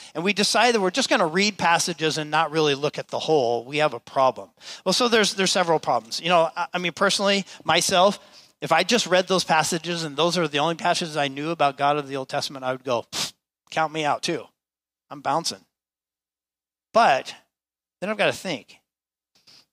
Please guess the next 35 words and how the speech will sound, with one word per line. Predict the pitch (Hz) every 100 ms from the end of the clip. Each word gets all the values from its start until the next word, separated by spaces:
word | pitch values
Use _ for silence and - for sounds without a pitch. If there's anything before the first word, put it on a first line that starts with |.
| _ _ _ -
So | 202 -
number | 202 196
one, | 151 127
if | 196 220
he | 208 143
is | 170 156
God, | 127 135 160 _
and | 139 165
if | -
there | 123 117
is | 147
a | 139
God, | 120 110 127 _ _ _ _ _ _ _ - -
the | 151
fact | 240 277 -
is, | 151 165
is | 135
that | 143 113 - - - - _ _ _ _ _ _ -
in | 208
my | 233
calculations | - 208 185 147 143 165 165
is | 165 165
he | 151 233
can | 190
do | 147 170
whatever | 151 160 151
he, | 135
well, | 127 170 - _ -
he | 143
wants. | 143 180 - - - - _ _ -
<laughs> | - - - - _ - - - 185
If | 190
he | - - 277
is | 190
God, | 160 190 123 110 160